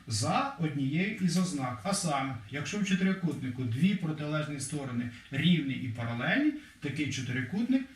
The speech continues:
паралелограм. Отже, звідси випливає, запишемо це, що тоді... тоді А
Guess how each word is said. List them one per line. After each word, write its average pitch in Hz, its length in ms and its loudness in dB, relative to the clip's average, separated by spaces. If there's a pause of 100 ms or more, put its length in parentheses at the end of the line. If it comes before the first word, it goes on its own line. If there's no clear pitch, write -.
(140)
паралелограм. 127 1160 -2 (380)
Отже, 254 380 2
звідси 190 400 6
випливає, 135 760 2 (500)
запишемо 185 720 4
це, 240 280 6 (840)
що - 380 -2
тоді... 156 600 2 (2500)
тоді 147 540 -4 (1600)
А 170 360 2